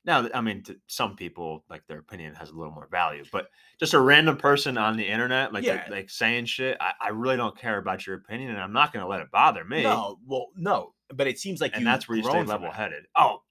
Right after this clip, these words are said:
Speaker 1: dude.
Speaker 2: Yeah.
Speaker 1: Oh, my God.
Speaker 2: Same.
Speaker 1: I can't even, I don't really know how <laughs> I grew
Speaker 2: Yeah.
Speaker 1: out of that, but over the past couple of years, like, like, now when somebody's disagreeing, I just agree with them.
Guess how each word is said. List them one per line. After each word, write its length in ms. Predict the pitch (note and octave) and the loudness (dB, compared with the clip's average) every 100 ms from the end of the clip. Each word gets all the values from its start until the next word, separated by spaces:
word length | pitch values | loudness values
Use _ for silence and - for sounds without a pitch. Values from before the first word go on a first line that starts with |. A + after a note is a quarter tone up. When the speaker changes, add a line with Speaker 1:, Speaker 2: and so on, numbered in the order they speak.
| - | -6
Speaker 1:
dude. 280 | D#3+ G2 - A2+ | -4 -4 -8 -8
Speaker 2:
Yeah. 180 | G2 - _ - | -8 -8 _ -2
Speaker 1:
Oh, 200 | A2+ G#2 - _ | -2 -2 -6 _
my 80 | - - | -20 -8
God. 240 | F#2+ D#2+ - _ | -6 -6 -8 _
Speaker 2:
Same. 260 | G2 E2 D#2+ _ | -18 -18 -20 _
Speaker 1:
I 120 | G#2+ | -6
can't 240 | C3 D3+ D3+ | -6 -6 -4
even, 140 | D3 | -2
I 80 | A2 | 2
don't 180 | D#3+ D#3+ | 2 2
really 220 | B2+ B2 | 2 0
know 160 | A#2 G2 | 0 -2
how 240 | G2 G2 | 2 0
<laughs> 100 | C3+ | 2
I 60 | D3+ | -6
grew 420 | D#3 D#3 E3+ E3+ _ _ B2 | -4 0 0 -2 _ _ -10
Speaker 2:
Yeah. 260 | A#2 E2+ _ _ _ | -8 -8 _ _ _
Speaker 1:
out 220 | A#2 C3 | 2 2
of 120 | D3+ C#3+ | 2 0
that, 340 | D#3+ F3 - _ _ _ - | 0 0 -6 _ _ _ -6
but 180 | A2+ D2+ | -4 -2
over 180 | A#2+ B2 | -4 -6
the 80 | A#2 | -2
past 320 | A#2+ A#2 - | 0 0 0
couple 260 | A2+ G#2 | -6 -4
of 100 | G2 | -8
years, 380 | G#2 B2+ G#2+ G2 | -4 -4 -4 -6
like, 200 | F2+ F2+ - | -10 -12 -12
like, 180 | F2+ F#2+ | -12 -4
now 380 | A#2+ C#3+ A#2+ | 0 4 4
when 80 | G#2+ | 2
somebody's 320 | G#2 G#2+ G2 | -6 -6 -6
disagreeing, 720 | G#2 G2+ G2 G#2 B2+ C3 G2+ | -8 -8 -10 -6 -4 -2 -2
I 160 | F2 G2 | -4 -4
just 200 | G2+ F#2+ | -6 -10
agree 280 | F2 G#2 C3+ | -10 -8 -8
with 160 | G#2 | -8
them. 220 | E2 D2 | -10 -14